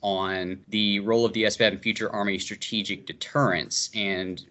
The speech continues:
from that conversation, he said, "You know, what I would be interested to know is what is the Army's contribution to multi-domain competition, particularly in the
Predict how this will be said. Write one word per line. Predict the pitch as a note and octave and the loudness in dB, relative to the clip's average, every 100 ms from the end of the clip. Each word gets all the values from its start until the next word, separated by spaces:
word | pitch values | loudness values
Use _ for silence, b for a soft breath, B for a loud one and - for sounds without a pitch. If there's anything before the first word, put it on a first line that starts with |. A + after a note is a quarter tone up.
| _ | _
from | - A#2 | -4 -2
that | A2+ | 0
conversation, | A2+ G#2+ G2 C#3+ C#3+ G#2 G2 - | 0 0 2 2 4 0 -4 -10
he | - C3+ B2 | -8 -4 -2
said, | - G#2+ | 0 0
"You | A2+ | 2
know, | G2+ | 2
what | G#2 | 6
I | C3 | 6
would | F3+ | 6
be | B2+ | 4
interested | G#2 - - | 2 -4 -8
to | G2+ | -4
know | F#2+ F#2+ F#2 F#2+ | -2 0 -2 -2
is | G#2 G2 G2 F#2+ b b b b b _ | 0 2 2 -2 b b b b b _
what | G#2 B2+ C3 B2 - _ | 4 6 6 2 -12 _
is | B2 A#2+ A2+ A2 G#2 - - A2 | 4 6 6 4 0 -4 -8 -6
the | A#2 G#2+ G#2 G2+ G2+ - _ | 0 2 2 0 -2 -8 _
Army's | A#2 A#2+ A#2 G#2 | 2 4 4 2
contribution | - A#2 G#2 F#2+ G#2 G#2+ - G#2+ G2+ G2+ | 2 0 0 -2 -2 0 0 0 0 -2
to | - G2+ | -2 -2
multi-domain | G#2 G#2 G#2+ G#2 G2+ F#2 | 0 -2 0 0 0 0
competition, | G#2 F#2+ - C#3 C#3+ C#3+ G2 F#2 | -2 -4 0 2 2 2 -2 -2
particularly | - C#3 B2 A2 G#2 - | -2 0 2 2 0 0
in | G#2+ G#2 G2 | 2 2 0
the | G2+ G2 F#2+ | -2 -2 -2